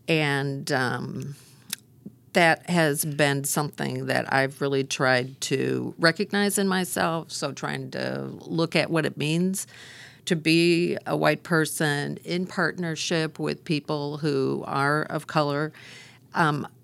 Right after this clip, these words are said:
I grew up with, uh, people of color in my family, and so that partnership always felt really natural to me,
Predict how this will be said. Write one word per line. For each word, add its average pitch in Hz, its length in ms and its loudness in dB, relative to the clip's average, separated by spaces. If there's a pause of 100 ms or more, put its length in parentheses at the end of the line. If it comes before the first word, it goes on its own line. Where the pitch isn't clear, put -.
(160)
I 214 180 6
grew 180 380 4
up 165 260 4
with, 220 640 -2
uh, 185 220 0
people 196 320 2
of 160 100 -2
color 180 320 0
in 175 240 -2
my 156 160 0
family, 175 720 -4
and 156 200 0
so 156 680 0 (340)
that 165 300 0
partnership 208 640 0
always 156 340 0
felt - 240 -2
really 147 280 -2
natural 147 680 -4
to - 120 -6
me, 117 440 -6